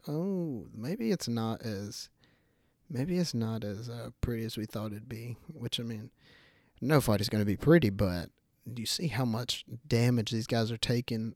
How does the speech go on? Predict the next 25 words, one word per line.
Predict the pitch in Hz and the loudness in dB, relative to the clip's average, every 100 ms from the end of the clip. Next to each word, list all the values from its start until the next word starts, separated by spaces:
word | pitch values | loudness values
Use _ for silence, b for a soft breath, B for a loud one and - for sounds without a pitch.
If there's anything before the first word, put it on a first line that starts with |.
| - | -8
uh, | - 120 104 117 | -4 -2 -2 0
guys | 123 117 | 0 2
and | 110 | 0
girls | 113 113 | 0 0
taking | - 131 127 110 113 - b b b b b b _ - | 0 2 2 0 -4 -8 b b b b b b _ -4
in | 120 | 0
such | - 143 - | 2 2 2
a | |
short | 104 - 123 127 | 0 2 4 4
amount | 107 107 | 2 -2
of | 107 | -4
time? | - 123 120 101 | -2 0 0 -2
Like, | 107 107 110 - - | -6 -8 -10 -14 -2
I've | 143 151 | 0 0
seen | 120 101 - _ - | -2 -4 -8 _ 0
people | 131 120 107 - | 2 2 -2 -6
cut | - 127 | -2 2
up | 120 123 - | 2 0 0
so | - 127 | 0 2
bad | 120 120 123 | 2 2 0
from | - 110 | -2 -4
a | 107 | -4
bare | 113 131 123 120 | -6 0 2 2
knuckle | 123 127 | 0 -2
fight, | - 123 117 | 0 0 0